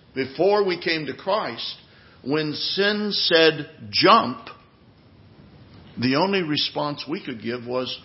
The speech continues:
"How high?" We could not say no. But now in Christ, when sin says, "Jump," we can say, "No." That's the freedom that Paul is talking about here.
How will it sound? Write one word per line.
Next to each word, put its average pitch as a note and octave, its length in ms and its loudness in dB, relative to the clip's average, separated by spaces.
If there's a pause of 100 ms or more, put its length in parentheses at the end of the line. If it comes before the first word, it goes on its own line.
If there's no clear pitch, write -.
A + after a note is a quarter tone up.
"How E3 180 4
high?" E3+ 360 -2 (1500)
We D#3 120 0
could E3 200 -2
not F#3 220 0
say F#3 220 -2
no. G3 380 -4 (1200)
But D#3+ 200 6
now G#3+ 380 8
in G#3+ 240 2
Christ, A3 680 0 (220)
when G#3 220 6
sin A#3+ 320 4
says, F3+ 400 4
"Jump," A3+ 340 8 (380)
we G3 200 8
can A3+ 120 2
say, B3 200 8
"No." C#4 480 10 (880)
That's G3+ 460 6
the F#3 240 2
freedom F#3+ 460 0
that D#3+ 200 2
Paul F#3 380 2
is E3 260 -8
talking F#3 340 -8
about G2 300 -12
here. F#2+ 320 -12